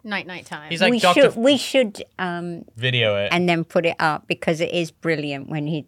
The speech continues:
Speaker 3: they're all following him. He's like the, uh, dog
Speaker 1: Pied
Speaker 3: whisperer.
Speaker 1: Piper.
Speaker 2: Who's your favourite, Kelly?
Speaker 1: Oh, it's so hard to say. Okay, out of the dogs that are in this house,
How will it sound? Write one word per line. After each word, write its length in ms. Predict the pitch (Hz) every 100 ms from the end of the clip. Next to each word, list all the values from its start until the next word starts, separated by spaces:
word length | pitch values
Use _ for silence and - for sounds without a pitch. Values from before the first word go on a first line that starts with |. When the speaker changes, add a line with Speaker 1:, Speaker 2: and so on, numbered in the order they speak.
| -
Speaker 3:
they're 240 | 151 143
all 140 | 147 147
following 560 | - 147 139 135 131
him. 300 | 147 127 127
He's 180 | 185 185
like 300 | 196 175 -
the, 340 | 185 170 170
uh, 160 | 170 165 - -
dog 180 | 196 175
Speaker 1:
Pied 120 | 214
Speaker 3:
whisperer. 260 | 170 165 208
Speaker 1:
Piper. 400 | 160 165 190 196 - - -
Speaker 2:
Who's 220 | 151 156
your 120 | 170 143
favourite, 360 | 135 113 107
Kelly? 280 | 110 117 131 - _ _ _ _ _ _ _ _ _ -
Speaker 1:
Oh, 60 | 247
it's 160 | -
so 260 | - 254 240
hard 180 | 233 233
to 60 | -
say. 140 | 208
Okay, 320 | 233 226 180 - - - - -
out 160 | 269
of 80 | 262
the 80 | 240
dogs 400 | 208 254 269 240
that 140 | 294
are 60 | 269
in 180 | 226 214
this 220 | 190 -
house, 680 | - 240 285 277 - -